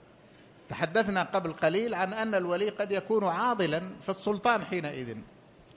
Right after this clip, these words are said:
العضل هو المنع، منع المرأة،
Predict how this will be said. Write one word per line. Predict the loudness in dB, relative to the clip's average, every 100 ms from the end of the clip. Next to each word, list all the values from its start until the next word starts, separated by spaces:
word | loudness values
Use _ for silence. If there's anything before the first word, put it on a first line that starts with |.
| -20 -20 -20 -20 -12 -2
العضل | 2 4 4
هو | 6 8
المنع، | 6 6 2 2
منع | 0 2 2 0 -2
المرأة، | 0 2 2 2 0 0 -2 -4 -8